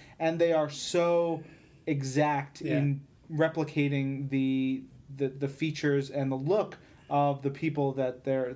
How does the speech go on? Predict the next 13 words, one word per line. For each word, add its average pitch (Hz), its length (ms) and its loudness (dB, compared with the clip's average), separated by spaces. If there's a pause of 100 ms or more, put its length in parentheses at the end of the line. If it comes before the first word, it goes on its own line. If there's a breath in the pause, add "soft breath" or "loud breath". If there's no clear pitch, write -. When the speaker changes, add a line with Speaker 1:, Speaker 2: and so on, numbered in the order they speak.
(100)
Speaker 1:
they 135 160 0
are. 143 280 -2
Speaker 2:
When 160 120 0
you 170 80 0
see 190 200 0
a 170 60 0
picture, 156 440 -4
it's 139 320 -6
like 139 220 -4
they 143 120 -4
just 131 180 -6
shrink 143 400 -4
down 131 440 -6